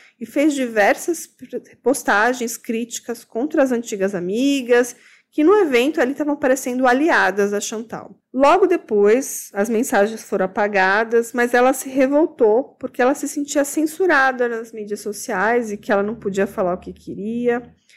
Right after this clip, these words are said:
Mas como eu já falei, o problema era que a Chantal acusava o marido da Ilana, o médico Renato Calil, de violência obstétrica e de diversos abusos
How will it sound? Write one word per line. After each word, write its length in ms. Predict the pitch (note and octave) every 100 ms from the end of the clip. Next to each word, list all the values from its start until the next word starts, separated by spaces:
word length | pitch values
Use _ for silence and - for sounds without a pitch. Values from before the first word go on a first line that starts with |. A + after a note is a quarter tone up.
| _ _ _
Mas 120 | G#3+ -
como 180 | B3
eu 60 | A#3+
já 120 | A#3+
falei, 460 | A3 C4+ B3 A3+ D4+
o 60 |
problema 420 | D#4+ B3+ A3 G#3 G3
era 80 |
que 120 | G3 A3
a 60 |
Chantal 680 | - C4+ D#4 C4+ A3+ C4+ -
acusava 580 | A#3+ A#3+ F4 D4 G3+ A#3
o 40 | C#4
marido 320 | A#3+ G3+ G3
da 140 | G3
Ilana, 520 | C4+ C4+ G#3 A3+ F4 G#4+ _ -
o 80 | A3
médico 400 | F3 E3+ - G#3
Renato 380 | G3+ G3 F#3+
Calil, 480 | - C#4 D#4 C4 D4+ _ _ _ _
de 120 | D4 D4+
violência 500 | F4+ D4+ G#3+ A3 G#3+
obstétrica 840 | B3+ - A#3+ A#3+ B3 _ - D#4
e 80 | C4
de 160 | A3+ C4
diversos 540 | D4 C#4 G#3+ G#3+ B3
abusos 760 | C#4 A#3 G#3+ G#3+ G#3+ A3 -